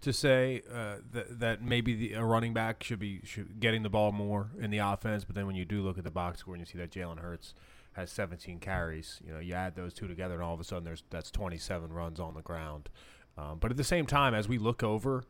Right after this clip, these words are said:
the next six weeks, uh, and we, we study this offense, I think if I were to rank the most important things, um, I'd like to see,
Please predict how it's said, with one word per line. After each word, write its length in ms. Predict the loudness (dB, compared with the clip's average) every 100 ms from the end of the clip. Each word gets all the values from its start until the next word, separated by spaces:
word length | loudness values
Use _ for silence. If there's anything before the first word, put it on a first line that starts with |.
| -14 -6 2
the 80 |
next 320 | 4 2 0 -2
six 300 | 0 2 2
weeks, 440 | 0 -2 -12 -14 -14 -10
uh, 40 |
and 400 | -8 -6 -4 -4
we, 180 | -4 -4
we 140 | -6
study 320 | -2 2 4 4
this 180 | 2
offense, 640 | 2 2 2 -2 -2 -8 -16 -20 -20 -20 -20 -20 -20 -20 -4
I 140 | -2
think 240 | 4 4 6
if 100 | 8
I 120 | 8
were 120 | 8
to 300 | 6 6 6
rank 500 | 6 6 6 2 -6 -14 -18 -14 -2
the 140 | 2
most 320 | 4 4 2
important 680 | -2 0 0 -2 -4 -6 -8 -14
things, 580 | -4 0 0 -2 -6 -10 -14 -20 -20 -20 -14 -12
um, 160 | -10 -2
I'd 200 | 0 4
like 220 | 2 2
to 80 | -4
see, 380 | 2 2 2